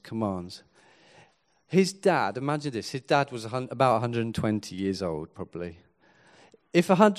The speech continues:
if a man who was a hundred and twenty years old tried to sacrifice me, I think I would just, just push him over. <laughs> Sorry, n-,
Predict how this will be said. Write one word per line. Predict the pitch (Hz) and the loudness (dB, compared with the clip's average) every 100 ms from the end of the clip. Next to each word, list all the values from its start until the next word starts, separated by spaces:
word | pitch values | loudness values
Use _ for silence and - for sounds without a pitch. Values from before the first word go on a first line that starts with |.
| - | 0
if | 175 | 4
a | 190 | 6
man | 190 175 135 | 6 6 4
who | 127 | 2
was | 135 131 | 0 2
a | |
hundred | 131 147 139 | 4 4 2
and | 135 | -2
twenty | 139 127 | -2 0
years | 123 120 | 0 0
old | 98 92 | 0 -2
tried | - - 123 117 | -6 0 2 2
to | - 110 101 _ | 0 -4 -4 _
sacrifice | - 120 - 123 101 - | -4 -4 -4 -2 -2 -2
me, | 113 87 82 - _ - _ _ | -4 -4 -6 -12 _ -20 _ _
I | 120 | 0
think | 156 143 | 2 4
I | 143 | 6
would | 131 127 | 6 6
just, | - 135 - - _ _ _ _ _ | 2 -6 -6 -10 _ _ _ _ _
just | - 135 - | -14 -12 -2
push | 147 - | -2 0
him | 120 | 0
over. | 131 156 98 92 - - - - | 2 2 2 -2 -6 -12 -20 0
<laughs> | 190 190 - 156 - - - - - - 143 208 233 226 190 _ _ 139 | 0 2 -2 -4 -10 -16 -16 -2 -2 0 -6 -10 -10 -10 -12 _ _ -14
Sorry, | - 127 107 | -2 2 2
n-, | 113 | 0